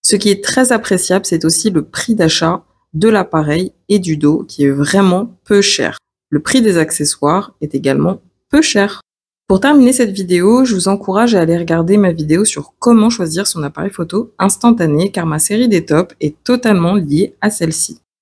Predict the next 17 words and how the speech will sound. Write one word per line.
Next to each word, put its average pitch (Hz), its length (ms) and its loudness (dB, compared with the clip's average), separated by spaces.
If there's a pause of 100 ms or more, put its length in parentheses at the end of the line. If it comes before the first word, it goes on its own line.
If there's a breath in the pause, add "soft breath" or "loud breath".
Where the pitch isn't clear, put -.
Voilà, 233 440 2
j'espère 185 360 -2
que 202 80 -6
cette 156 220 -4
vidéo 185 400 2
vous 247 280 2
aura 180 240 2
plu 220 520 0
et 165 200 2
la 156 120 2
prochaine 180 400 -4
sera 156 260 0
donc 170 280 -2
pour 185 200 0
les 156 80 4
niveaux 151 420 2 (100)
avancés. 247 680 2